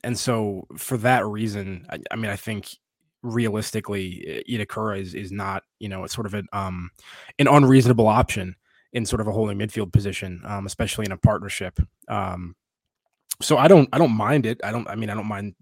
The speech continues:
you know, us, us taking a look at it. Um, you know, to me, it's interesting. We're, we're lining up in a four two three one, uh, essentially, which is not something we've been playing, uh, for most of the season. And, and, uh, it's also just personnel wise interesting because, uh, the, the sort of nominal wingers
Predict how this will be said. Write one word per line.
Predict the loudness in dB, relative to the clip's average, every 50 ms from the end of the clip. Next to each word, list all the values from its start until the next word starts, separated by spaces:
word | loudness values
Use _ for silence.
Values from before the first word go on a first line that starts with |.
| _ _ _
you | -10 -8
know, | -8 -8 -8
us, | -10 -8 -8
us | -8 -8 -6
taking | -6 -6 -4 -4 -6
a | -6
look | -6 -4 -2 -2
at | -2 -2
it. | -4 -6 -10 -16 -20 -20 -20 -6 0
Um, | 2 2 2 4 4
you | 4 4
know, | 4
to | 4 4 4
me, | 4
it's | 4 4
interesting. | 2 -2 0 0 0 2 2
We're, | 0 -2
we're | -2 -2 -2
lining | 0 0 0 0 0
up | 0
in | -2 -4
a |
four | -4 -4 -4 -4 -4
two | -4 -6 -6
three | -4 -4 -2
one, | -2 -4 -4 -4 -4 -4 -4 -6 _ _ _ _ _ _ _ _
uh, | -2 -2 -2 -2 -2 -4
essentially, | -4 -4 -4 -4 -4 -4 -2 -2 0 0
which | 0 -2 -4 -6
is | -8 -8 -6
not | -6 -6 -6 -6 -6
something | -6 -6 -6 -6
we've | -6 -6
been | -6 -8
playing, | -6 -4 -4 -4 -4 -4 -6 -8 -10 -8
uh, | -8 -6 -6 -6 -8
for | -8 -8 -8
most | -6 -6 -6 -6 -8 -10
of | -12 -10
the | -10
season. | -10 -8 -6 -4 -2 0 2 2 2
And, | 0 -2 -2
and, | -4 -6 -4 -4 -4 -4
uh, | -4 -4 -4 -6
it's | -6 -2 -2
also | -2 -2 -2 -4
just | -6 -8 -8 -6 _
personnel | -4 -4 -4 -4 -6 -6 -4 -4 -2 -2
wise | 0 -2 -2 -2 -4
interesting | -8 -10 -10 -12 -12 -10 -10 -8
because, | -8 -8 -8 -8 -8 -8 -12 -16 _ _ _ _ _ _ -4
uh, | -2 0 0 0 0 -2 -4 -8 -10 -12 -12 -8
the, | -2 -2 -2
the | -2 0 0
sort | 0 0 0
of | 0
nominal | 0 0 0 0 0 0 -2 -2 -4 -4 -4
wingers | -4 -4 -4 -4 -4 -6 -6 -8 -12